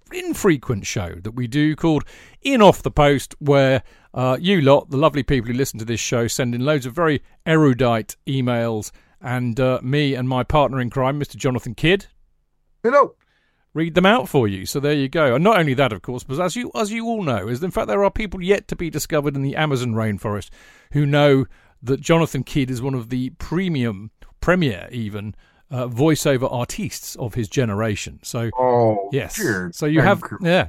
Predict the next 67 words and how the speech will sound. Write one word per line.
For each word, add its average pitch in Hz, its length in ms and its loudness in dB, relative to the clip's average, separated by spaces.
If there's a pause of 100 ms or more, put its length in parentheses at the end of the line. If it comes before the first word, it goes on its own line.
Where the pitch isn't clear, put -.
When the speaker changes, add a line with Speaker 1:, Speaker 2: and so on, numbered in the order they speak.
Speaker 1:
double 180 240 2
treat, - 400 -2
you 101 60 -10
see. 120 160 -6
You 143 80 -4
get 151 120 2
'em 135 80 -6
read 135 160 0
out, 151 140 2
but 139 60 -6
you 123 60 -6
get 165 120 -4
'em 151 80 -6
read 147 100 0
out 151 140 -2
by 135 100 -4
Jonathan. 107 600 -4
Well, 139 160 -2
half 147 340 0
of 113 160 2
Speaker 2:
Oh. 107 140 0
Speaker 1:
them. 92 100 -8 (320)
We 135 80 -6
do 147 180 -2
split - 340 -8
them 104 120 -12
up. - 220 -18
So 123 120 -10
there 117 140 -6
you 104 140 -6
go. 98 220 -10 (160)
How 226 180 6
are 226 100 10
you, 214 100 8
old 208 160 6
bean? 202 200 6
Are 220 40 0
you 208 120 0
well? 196 300 4 (580)
Speaker 2:
I'm 147 240 2
good, 113 280 0
thank 101 300 -8
you 101 80 -8
very 101 180 -4
much. 101 320 -10
Lovely 110 220 -4
to - 60 -20
be - 120 -8
on 107 80 -2
the 104 60 -4
show. 107 800 -6
Looking 110 260 -10
forward 107 400 -2
to 104 140 -8
it. 110 220 -10
Uh, 101 180 -10
but 113 220 -6
we 110 160 -2
saw 117 240 0
each 113 120 -2
other 131 180 -2
on 143 80 -4
Monday 143 400 -6
when 87 180 -10
Speaker 1:
Mm. 87 80 -10
Speaker 2:
we, 87 260 -12
uh, 80 160 -16